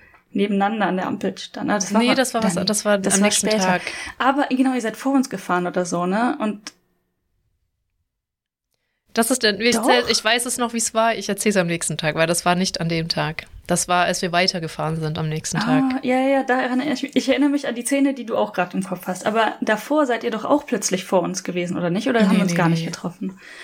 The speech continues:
Speaker 1: Okay, dann hab ich das, äh, falsch in
Speaker 2: Nee,
Speaker 1: Erinnerung.
Speaker 2: da hat, haben wir uns gar nicht getroffen.
Speaker 1: Okay, okay. Auf je-, ah, ja, genau, der, das andere war ziemlich funny. Aber so, okay.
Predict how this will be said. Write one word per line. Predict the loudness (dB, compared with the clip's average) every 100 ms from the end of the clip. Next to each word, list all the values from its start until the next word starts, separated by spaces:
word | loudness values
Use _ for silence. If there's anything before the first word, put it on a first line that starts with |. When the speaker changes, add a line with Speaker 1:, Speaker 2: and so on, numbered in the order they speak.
| -12
Speaker 1:
Okay, | -10 -2 0
dann | 0 0
hab | -2
ich | -2
das, | -4 -2
äh, | -2 -2
falsch | 0 -2 -2
in | 0
Speaker 2:
Nee, | 0
Speaker 1:
Erinnerung. | 0 -2
Speaker 2:
da | -2
hat, | -2 -2
haben | -2
wir | -2
uns | -4 -4
gar | -4 -6
nicht | -6
getroffen. | -10 -14 -14 -16 -18 _ _ _ _ _ _
Speaker 1:
Okay, | -6 -2 -2
okay. | -2 -4 -8 -10 -4
Auf | -2 0
je-, | 0
ah, | 2 2 2
ja, | 2
genau, | 0 0
der, | 2 2
das | 2
andere | 0 0 0
war | -2
ziemlich | 0 -2 -2 -4
funny. | -2 0 2
Aber | 2 2 2
so, | 0
okay. | 0 -4